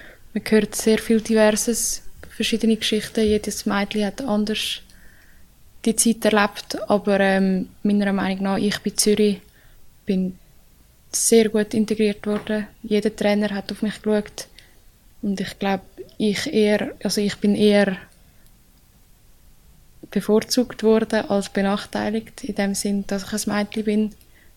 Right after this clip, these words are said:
Sie haben mich eher in Schutz genommen vor den Buben, als irgendwie links liegen lassen.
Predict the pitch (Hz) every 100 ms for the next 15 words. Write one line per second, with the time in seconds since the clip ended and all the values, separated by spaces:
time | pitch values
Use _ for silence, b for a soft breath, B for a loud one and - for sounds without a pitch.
0 | - - 196 190 - 214 208 220 214 -
1 | - 214 220 214 - - 214 214 208 214
2 | 214 214 214 208 208 208 196 - - -
3 | 196 190 - - 208 202 202 196 196 190
4 | 190 b b b b 208 208 - 214 208
5 | - 214 214